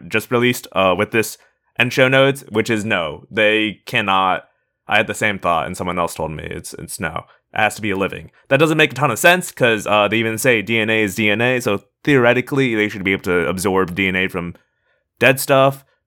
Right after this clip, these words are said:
We've all seen Jurassic Park. We all know how it works. But, uh, no, it has to be a living organism. Uh, but now they've got, they, now they've got their dinomorphs, so we're Gucci.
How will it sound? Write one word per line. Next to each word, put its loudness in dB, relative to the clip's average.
We've 4
all 4
seen -4
Jurassic 0
Park. 2
We 2
all 4
know 4
how 2
it -4
works. 2
But, -2
uh, 2
no, 0
it 2
has 2
to -14
be -2
a 2
living -2
organism. -2
Uh, -2
but -2
now 2
they've 4
got, 2
they, 6
now 6
they've 2
got 4
their 6
dinomorphs, 2
so 0
we're 2
Gucci. -6